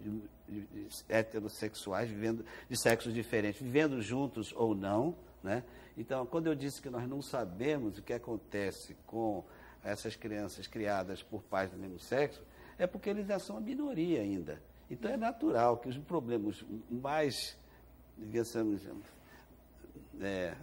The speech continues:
mais terríveis, mais, que, que mais nos assustam, né, são de ca-, famílias, de crianças criadas em, em famílias ditas tradicionais, mas pelo simples fato de que são a maioria. Quando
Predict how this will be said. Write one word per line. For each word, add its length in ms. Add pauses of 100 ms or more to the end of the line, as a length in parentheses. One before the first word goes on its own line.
(100)
mais 340
terríveis, 680
mais, 380 (800)
que, 180
que 120
mais 360
nos 340
assustam, 760 (280)
né, 180 (200)
são 320
de 180 (220)
ca-, 180
famílias, 800
de 120
crianças 680 (240)
criadas 540
em, 160 (380)
em 40
famílias 460
ditas 420
tradicionais, 800 (240)
mas 180
pelo 220
simples 340
fato 340
de 100
que 260
são 220
a 40
maioria. 580 (540)
Quando 480